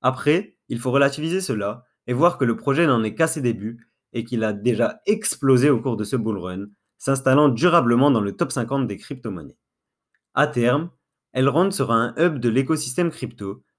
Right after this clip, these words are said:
avec l'application Maillard en son centre.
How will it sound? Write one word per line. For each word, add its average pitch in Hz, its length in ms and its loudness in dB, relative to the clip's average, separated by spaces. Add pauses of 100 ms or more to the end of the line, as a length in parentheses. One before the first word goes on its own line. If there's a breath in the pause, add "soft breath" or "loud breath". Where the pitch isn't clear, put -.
(120)
avec 131 260 0
l'application 127 560 0
Maillard 143 580 4
en 143 120 -2
son 113 180 -8
centre. - 420 -18